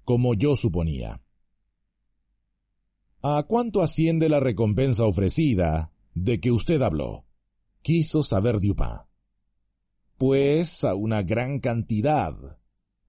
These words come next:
Es una recompensa muy generosa.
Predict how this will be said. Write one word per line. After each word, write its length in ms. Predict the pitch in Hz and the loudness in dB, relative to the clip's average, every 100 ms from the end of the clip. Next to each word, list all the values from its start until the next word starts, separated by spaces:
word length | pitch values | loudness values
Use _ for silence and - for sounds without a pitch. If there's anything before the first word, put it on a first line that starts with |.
| _ | _
Es 180 | 104 104 | -2 2
una 200 | 143 156 | 2 2
recompensa 840 | 139 131 127 113 135 170 - 147 101 | 2 0 0 0 0 0 0 0 -2
muy 720 | 87 90 113 170 233 220 160 | -2 -2 0 2 2 2 0
generosa. 800 | 127 95 73 69 - 64 60 | 0 0 -2 -4 -6 -8 -10